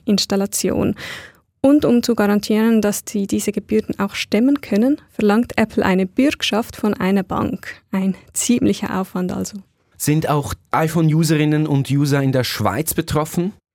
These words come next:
Speaker 1: Das ist noch nicht ganz klar. Normalerweise übernehmen Tech-Firmen solche Anpassungen einfachkeitshalber auch für die Schweiz.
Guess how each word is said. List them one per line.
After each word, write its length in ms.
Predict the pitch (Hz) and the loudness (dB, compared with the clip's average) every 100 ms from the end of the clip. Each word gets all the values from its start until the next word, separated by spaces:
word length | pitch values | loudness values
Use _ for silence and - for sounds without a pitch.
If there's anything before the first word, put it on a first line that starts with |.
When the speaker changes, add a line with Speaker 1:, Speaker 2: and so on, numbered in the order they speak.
| - | -6
Speaker 1:
Das 180 | 233 262 | -2 0
ist 160 | 247 | 2
noch 140 | 247 233 | 2 4
nicht 280 | 233 - | 2 0
ganz 320 | - 190 277 - | -4 -2 -2 -2
klar. 320 | - 262 302 370 | 0 0 0 -2
Normalerweise 720 | 247 226 226 233 254 233 226 208 | 0 4 4 4 4 2 2 0
übernehmen 480 | 208 208 220 233 | 2 4 4 4
Tech-Firmen 560 | 220 220 - 220 208 202 | 2 -2 -2 0 2 2
solche 340 | 202 202 202 | 0 -2 -2
Anpassungen 600 | 196 202 214 196 202 208 - | -2 -2 -4 -2 0 0 -2
einfachkeitshalber 840 | 190 190 196 - 214 208 - 196 202 190 | -4 -4 -4 -4 -4 -2 -2 -2 -4 -4
auch 100 | 190 | -6
für 120 | - | -6
die 80 | 185 | -6
Schweiz. 520 | - - - 202 - | -6 -6 -6 -8 -10